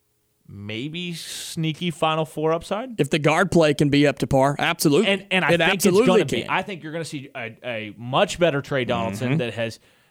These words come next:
Speaker 1: leaned down some, that's gonna be a little quicker. I love his vision. Aden Holloway is everything you want in a Bruce Pearl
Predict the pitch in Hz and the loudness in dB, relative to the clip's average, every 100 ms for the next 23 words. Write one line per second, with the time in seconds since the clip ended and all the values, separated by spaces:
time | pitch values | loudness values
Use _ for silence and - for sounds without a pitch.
0 | - 117 139 165 156 - 147 139 139 143 | -14 -6 -4 -2 -4 -4 -2 0 0 -2
1 | 123 - 131 117 131 120 147 151 165 143 | -6 -4 -2 -2 -4 -6 -6 -2 0 0
2 | 135 135 - 120 - 117 131 67 120 117 | -4 -8 -12 -10 -8 -10 -10 -12 -14 -2
3 | 143 196 156 110 95 117 139 107 107 - | 0 0 -2 -10 -10 -6 -6 -8 -14 -16
4 | _ _ 170 220 156 160 180 131 123 117 | _ _ -4 -4 -2 0 2 0 -2 -2
5 | 135 151 151 151 139 131 123 147 127 127 | -2 -4 -4 -6 -6 -6 -6 -6 -6 -6
6 | 120 131 139 - 131 127 113 | -4 -4 -8 -8 -4 -2 -4